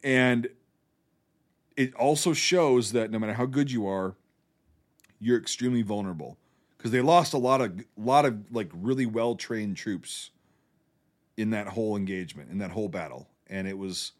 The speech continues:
really fucked up. And politics aside and all that shit,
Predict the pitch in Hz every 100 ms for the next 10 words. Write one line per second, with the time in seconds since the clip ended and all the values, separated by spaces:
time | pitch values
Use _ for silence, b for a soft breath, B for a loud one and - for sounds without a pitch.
0 | _ _ _ _ _ _ _ _ _ 95
1 | 98 139 127 110 107 92 - 90 87 -
2 | - 95 90 127 120 120 104 92 117 110
3 | 113 107 92 - 107